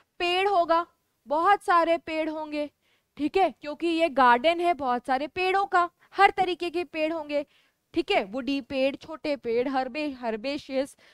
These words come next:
तो आपको एक पेड़ में, जहां पर ये पेड़ ना, इसकी स्टेम जो ट्रंक होती है बच्चों, अगर आपने कोई बोटेनिकल गार्डन देखा है तो वहां पर इसका नाम लिखा होता है, ठीक है। तो अगर मान लो ये मैंगो का पेड़ है, तो उसका बोटेनिकल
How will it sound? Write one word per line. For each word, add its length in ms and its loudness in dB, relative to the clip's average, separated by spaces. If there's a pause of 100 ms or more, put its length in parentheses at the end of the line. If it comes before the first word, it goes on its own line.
(140)
तो 40 -10
आपको 560 0
एक 240 -2 (120)
पेड़ 280 -4
में, 260 -8 (580)
जहां 220 2
पर 180 2
ये 120 -2
पेड़ 320 -2
ना, 80 -2
इसकी 200 -4
स्टेम 360 -2
जो 100 -12
ट्रंक 340 -4
होती 220 -10
है 80 -10
बच्चों, 300 -6
अगर 200 -2
आपने 180 -4
कोई 120 -16
बोटेनिकल 460 -4
गार्डन 300 0
देखा 260 -2
है 140 0 (240)
तो 80 -14
वहां 200 0
पर 160 0
इसका 260 0
नाम 360 -2
लिखा 260 -2
होता 260 -6
है, 120 -8 (300)
ठीक 160 -4
है। 140 4 (300)
तो 60 -8
अगर 360 0
मान 240 -2
लो 200 -6
ये 320 -4 (360)
मैंगो 500 -4
का 180 0 (720)
पेड़ 220 2
है, 160 -4 (340)
तो 60 -12
उसका 300 -2
बोटेनिकल 840 -2